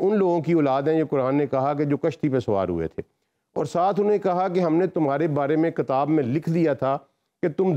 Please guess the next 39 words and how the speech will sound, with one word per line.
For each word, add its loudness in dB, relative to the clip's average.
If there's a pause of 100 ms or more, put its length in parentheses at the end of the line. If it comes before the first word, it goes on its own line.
दो 2
दफ़ा 0
ज़मीन 2
पर 0
फसाद -2
करोगे 0 (340)
और 0
मैं 2
तुम्हें 0
दो 2
दफ़ा 0
अजाब 0
दूंगा। 0 (400)
इसका 0
मतलब 0
ये 2
है 0
कि, 0 (400)
अ, 2
बनी 2
इसराइल 0
की -2
कौम 0
की -2
तारीख़ 0
है 0 (460)
वो 2
ये 2
है 0
कि 0
दो 0 (120)
इनके 2
अरूज 2
हैं -2 (480)
और 0
दो 2
इनके 2
ज़वाल 0
हैं, -18